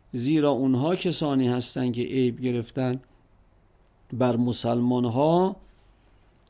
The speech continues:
چه چیز را ایراد گرفتند؟ آبو مفعولش چیه؟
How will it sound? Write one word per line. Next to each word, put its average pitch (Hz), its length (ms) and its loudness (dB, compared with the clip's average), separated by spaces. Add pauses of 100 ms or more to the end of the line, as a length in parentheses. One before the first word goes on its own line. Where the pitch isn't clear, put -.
(200)
چه 175 200 2
چیز 208 340 0
را 202 180 4
ایراد 175 420 2
گرفتند؟ 156 840 0 (480)
آبو 135 380 4
مفعولش 165 580 -2
چیه؟ 196 480 2